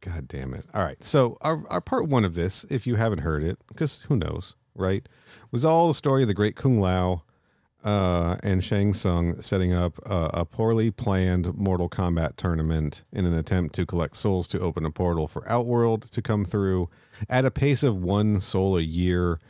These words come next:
but he got zero souls in all of those years because Kung Lao kept beating the shit out of him.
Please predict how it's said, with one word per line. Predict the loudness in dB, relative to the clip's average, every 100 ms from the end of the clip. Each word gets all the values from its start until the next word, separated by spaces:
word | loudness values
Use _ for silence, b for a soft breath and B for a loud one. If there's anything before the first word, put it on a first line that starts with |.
| b b b -16
but | -4 -2
he | 0 0
got | 2 0 -2
zero | -2 2 2 2
souls | 0 0 2 2 -2
in | -2 -2
all | 0 0
of | -2
those | 0 0 0
years | 0 -2 -2
because | -4 -2 -2 -4
Kung | -6 -4 -2
Lao | -2 -2
kept | -4 -6 -4
beating | -2 -2 -2
the |
shit | -4 -6 -4
out | -2
of | -2
him. | -2 -2